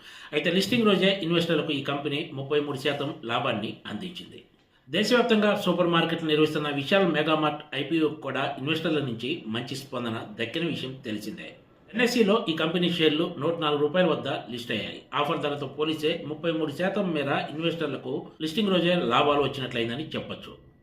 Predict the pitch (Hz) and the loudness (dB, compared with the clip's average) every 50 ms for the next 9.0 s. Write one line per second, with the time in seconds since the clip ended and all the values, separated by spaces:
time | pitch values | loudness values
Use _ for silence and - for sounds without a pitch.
0 | _ _ 170 170 175 220 208 196 185 180 180 175 175 170 170 170 165 - 185 180 | _ _ -12 -6 -2 -2 0 2 4 4 4 4 6 4 4 4 4 6 6 6
1 | 180 170 160 156 156 165 160 165 160 151 - - - - - _ _ _ _ _ | 6 4 4 4 2 2 2 2 0 0 -2 -4 -10 -16 -20 _ _ _ _ _
2 | - - - 180 180 185 175 170 170 180 - 131 127 156 180 175 156 - 170 151 | -16 -6 0 0 2 2 2 2 0 -2 -2 -4 -2 0 2 2 2 2 2 2
3 | 156 160 170 - - - - _ _ - 147 165 175 170 165 156 151 156 143 147 | 2 0 0 -2 -8 -14 -20 _ _ -8 -6 -4 -4 -2 -2 0 0 0 0 0
4 | 147 143 135 113 107 127 139 170 165 - 165 - 160 143 123 - 127 135 - - | -2 -2 -2 -2 -4 -4 -4 -4 -4 -6 -6 -4 -2 -2 -2 -2 -6 -8 -10 -10
5 | - 120 107 - - - - - - _ _ _ _ _ _ _ - 123 175 214 | -8 -8 -6 -6 -8 -10 -12 -16 -20 _ _ _ _ _ _ _ -6 -2 0 0
6 | 240 233 240 208 220 202 214 214 208 - - - 160 165 180 175 175 - 180 185 | 2 2 2 4 4 4 2 2 0 0 -2 -2 0 2 2 2 4 4 4 4
7 | 190 185 175 - 175 156 151 147 - 156 147 175 196 - - - - - 165 156 | 4 4 2 0 -2 -2 -2 -2 0 2 2 2 2 0 -4 -8 -10 -8 -6 -6
8 | 156 - 175 - - - 147 147 143 170 151 147 135 131 131 120 123 135 - | -2 -2 -4 -2 0 0 -2 0 0 -2 -2 -2 -2 -2 -2 -2 -4 -4 -6